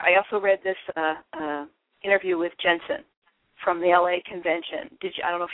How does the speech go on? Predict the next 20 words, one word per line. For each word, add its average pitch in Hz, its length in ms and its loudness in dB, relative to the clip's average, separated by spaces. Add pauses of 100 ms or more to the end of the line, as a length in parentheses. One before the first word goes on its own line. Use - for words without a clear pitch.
you 190 60 -6
read 180 180 0
it. 170 80 -2
It 156 160 -6
talks 190 240 0
about 185 240 0
where 185 180 4
he's 190 200 -6
saying 185 280 2
that 160 220 4 (320)
the - 60 -16
first 196 240 -2
half 180 140 -2
of - 60 -20
the 185 160 -10
season's 196 380 -6
been 170 220 -4
really, 185 260 2
really 185 340 2
heavy 202 400 -2